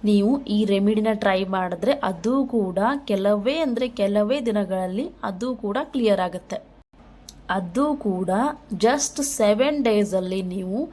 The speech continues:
ನಿಮ್ಮ ಹಠಮಾರಿ ಕಲೆಗಳನ್ನ ತೆಗಿಬಹುದು. ಬನ್ನಿ ವೀಕ್ಷಕರೇ, ವಿಡಿಯೋನ ತಡ ಮಾಡೋದು ಬೇಡ, ಆ ಹೋಮ್ ರೆಮಿಡಿ ಯಾವುದಂತ ನಿಮ್ಗೆ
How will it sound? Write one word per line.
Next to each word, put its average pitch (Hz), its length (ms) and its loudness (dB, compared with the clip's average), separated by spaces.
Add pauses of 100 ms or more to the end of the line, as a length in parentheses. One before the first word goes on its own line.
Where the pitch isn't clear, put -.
(260)
ನಿಮ್ಮ 190 320 0 (200)
ಹಠಮಾರಿ 233 640 0
ಕಲೆಗಳನ್ನ 190 640 0 (320)
ತೆಗಿಬಹುದು. 180 560 -2 (1000)
ಬನ್ನಿ 269 200 6
ವೀಕ್ಷಕರೇ, 240 720 0
ವಿಡಿಯೋನ 220 460 2
ತಡ 208 280 2
ಮಾಡೋದು 202 360 2
ಬೇಡ, 185 200 0 (460)
ಆ 208 360 2 (320)
ಹೋಮ್ 269 300 4
ರೆಮಿಡಿ 220 400 0
ಯಾವುದಂತ 196 540 2
ನಿಮ್ಗೆ 196 420 -2